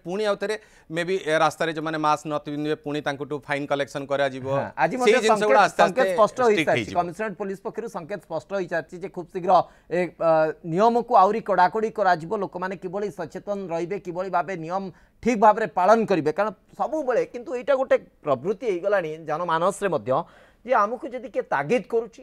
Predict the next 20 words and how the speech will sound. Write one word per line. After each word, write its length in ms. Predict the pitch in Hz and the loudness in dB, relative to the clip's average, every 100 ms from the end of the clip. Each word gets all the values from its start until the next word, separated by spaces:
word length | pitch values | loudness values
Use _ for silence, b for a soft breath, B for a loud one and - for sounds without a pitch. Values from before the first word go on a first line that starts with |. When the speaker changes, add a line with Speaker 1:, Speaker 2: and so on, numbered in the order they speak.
| - | -14
Speaker 2:
ଆମକୁ 320 | 147 160 202 | -10 -10 -10
କିଏ 140 | 214 214 | -8 -6
କଟକଣା 500 | 196 165 202 247 240 | -4 -4 -4 -4 -4
କରୁଛି, 380 | 233 220 - | -6 -10 -8
ଆମକୁ 360 | 190 151 165 180 | -8 -8 -10 -12
କିଏ 160 | 160 170 | -8 -6
ଜରିମାନା 440 | 147 196 254 262 | -4 2 2 2
କରୁଛି, 300 | 247 233 220 | -2 -8 -8
ତାହେଲେ 300 | - 196 269 | 0 2 4
ଆମେ 160 | 269 262 | 2 0
ନିୟମ 200 | 220 180 | -2 -2
ମାନିବୁ, 300 | 147 135 147 | -4 -4 -2
ନହେଲେ 240 | 170 214 | 0 0
ନାଇଁ 140 | 262 | 0
ନିୟମ 240 | 247 240 240 | -2 -4 -4
ନିୟମ 220 | 226 226 | -4 0
ବାଟରେ, 260 | 226 220 240 | 0 0 0
ଆମେ 200 | 190 185 | 0 -2
ଆମ 180 | 131 110 | -6 -8
ବାଟରେ। 280 | 101 98 | -14 -16